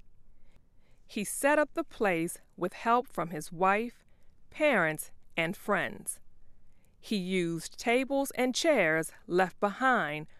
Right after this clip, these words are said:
from the previous owner of the restaurant space. At Maple Avenue, Ma cooked, cleaned the ovens, fixed equipment, and paid bills. He worked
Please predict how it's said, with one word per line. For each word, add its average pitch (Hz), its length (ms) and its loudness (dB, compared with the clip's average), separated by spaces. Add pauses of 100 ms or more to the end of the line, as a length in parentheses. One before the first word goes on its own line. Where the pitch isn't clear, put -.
(140)
from 208 160 4
the 220 100 2
previous 220 720 0
owner 156 460 -6 (100)
of 170 120 0
the 170 100 0
restaurant 156 720 -2
space. - 580 -2 (1500)
At 180 180 2
Maple 254 540 0
Avenue, 165 640 0 (340)
Ma 156 340 0 (100)
cooked, 247 420 2 (380)
cleaned 175 400 0
the - 200 0
ovens, 262 560 2 (320)
fixed - 540 -4
equipment, 190 680 0 (420)
and 180 480 2
paid 165 340 0
bills. - 540 2 (560)
He 233 180 -2
worked 175 440 4